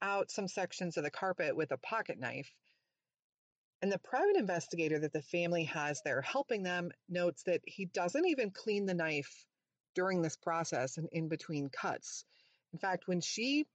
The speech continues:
puts gloves on and pulls out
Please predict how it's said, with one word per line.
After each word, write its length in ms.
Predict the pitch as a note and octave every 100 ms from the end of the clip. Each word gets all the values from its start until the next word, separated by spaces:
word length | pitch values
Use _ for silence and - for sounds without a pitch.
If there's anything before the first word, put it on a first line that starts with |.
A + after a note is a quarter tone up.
| _ -
puts 220 | C4 -
gloves 480 | - F#3 A3+ B3+ -
on 400 | D#3 B2+ C3 E3 _ _ _
and 180 | E3 E3+
pulls 320 | - A3+ A3 -
out 360 | G3 F#3 F#3